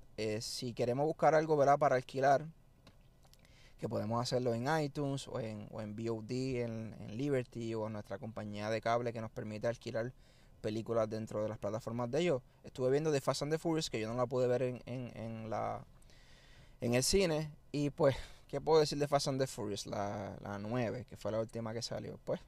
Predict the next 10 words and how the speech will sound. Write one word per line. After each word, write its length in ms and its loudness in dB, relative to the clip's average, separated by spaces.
más 180 -2
de 120 4
lo 80 2
mismo. 360 -2
Muy 220 4
entretenida, 1400 6
muy 240 0
buenos 300 6
efectos, 1000 2
pues, 300 -4